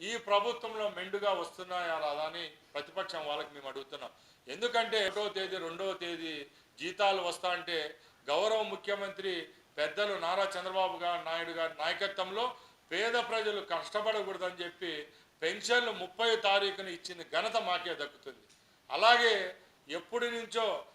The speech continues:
ఎందరో నిరుద్యోగులు అలాగే చదువుకున్న వాళ్ళు వేచి చూస్తున్న డిఎస్సిని కూడా మా ప్రభుత్వం రాబోయే రెండు మూడు నెలల్లోనే పూర్తి చేసి పదహారు వేల ఐదు వందల ఉద్యోగాల కల్పన కూడా ఈ ప్రభుత్వం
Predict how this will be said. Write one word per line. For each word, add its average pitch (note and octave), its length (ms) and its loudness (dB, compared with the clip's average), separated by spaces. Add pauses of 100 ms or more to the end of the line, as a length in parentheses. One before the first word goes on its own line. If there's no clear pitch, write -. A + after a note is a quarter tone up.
(120)
ఎందరో G#3 760 2
నిరుద్యోగులు G3+ 640 -2
అలాగే F#3 280 2
చదువుకున్న G3 560 -4
వాళ్ళు F3 300 0
వేచి F#3 420 -6
చూస్తున్న E3+ 300 -8
డిఎస్సిని F#3+ 600 -4
కూడా F3+ 460 -2 (240)
మా E3 100 0
ప్రభుత్వం E3+ 560 -4
రాబోయే E3+ 400 0
రెండు D#3+ 220 -6
మూడు E3+ 220 -8
నెలల్లోనే D#3+ 560 -4
పూర్తి F#3 420 -6
చేసి D#3 500 -4 (340)
పదహారు E3 380 2
వేల D#3 200 -2
ఐదు D3+ 220 0
వందల D3 320 -6
ఉద్యోగాల E3+ 500 -4
కల్పన D3 400 -6
కూడా D3 420 -4 (260)
ఈ D3 60 -6
ప్రభుత్వం D3 540 -6